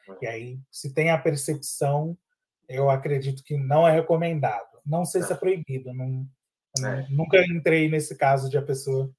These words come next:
Speaker 1: Entendi.
Speaker 2: sempre quando a pessoa tentou criar o próprio artigo, era um promocional e acabava sendo eliminado, e a pessoa
Speaker 1: Ah.
Speaker 2: até bloqueada. Mas se alguém quisesse criar um artigo sobre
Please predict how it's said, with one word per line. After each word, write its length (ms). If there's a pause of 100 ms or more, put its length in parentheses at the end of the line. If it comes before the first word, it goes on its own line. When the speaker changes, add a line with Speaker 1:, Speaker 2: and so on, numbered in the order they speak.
(140)
Speaker 1:
Entendi. 260
Speaker 2:
sempre 260
quando 160
a 60
pessoa 280
tentou 300
criar 320
o 80
próprio 460 (580)
artigo, 680
era 280
um 500
promocional 960 (380)
e 60
acabava 480
sendo 260
eliminado, 960 (140)
e 40
a 40
pessoa 340
Speaker 1:
Ah. 20
Speaker 2:
até 180
bloqueada. 520 (840)
Mas 100
se 80
alguém 320
quisesse 480
criar 240
um 80
artigo 300
sobre 480